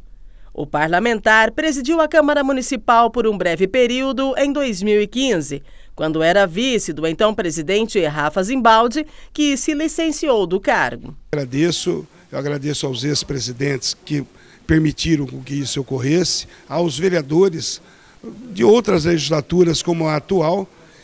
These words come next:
Speaker 2: e, e isso aumenta a responsabilidade. Você tem que continuar sendo sério, fazendo o trabalho pra cidade e, e se preocupando realmente em, em demandas onde há uma cidade heterogênea, com várias realidades.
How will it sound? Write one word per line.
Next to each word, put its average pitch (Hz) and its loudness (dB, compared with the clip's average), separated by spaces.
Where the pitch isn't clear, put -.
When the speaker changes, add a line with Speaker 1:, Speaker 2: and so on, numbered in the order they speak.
Speaker 2:
e, 196 -4
e 220 -4
isso 240 -2
aumenta 220 0
a 214 0
responsabilidade. 202 -2
Você - -6
tem 185 -4
que 185 -8
continuar 170 -2
sendo 175 -2
sério, 202 0
fazendo 175 2
o 170 -2
trabalho 160 0
pra 160 -2
cidade 180 -4
e, 196 -6
e 208 -2
se - -2
preocupando 214 -2
realmente 185 -2
em, 220 -10
em 220 -6
demandas 208 0
onde 214 -4
há 202 0
uma 196 -4
cidade 175 -4
heterogênea, 185 0
com 175 -6
várias 175 -2
realidades. 165 -8